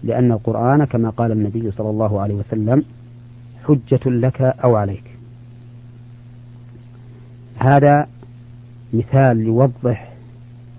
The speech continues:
كيف يزيد إيمان المؤمن بالقرآن وكيف يزيد الظالمين خسارا.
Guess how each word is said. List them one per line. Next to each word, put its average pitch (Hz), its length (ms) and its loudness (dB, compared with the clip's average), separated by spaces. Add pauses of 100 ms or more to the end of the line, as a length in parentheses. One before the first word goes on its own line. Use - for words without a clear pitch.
(120)
كيف 143 280 6
يزيد 117 440 0
إيمان 117 340 -2
المؤمن 131 560 4
بالقرآن 123 680 -2 (140)
وكيف 123 420 0 (1300)
يزيد 120 320 2
الظالمين 113 600 0
خسارا. 101 500 -6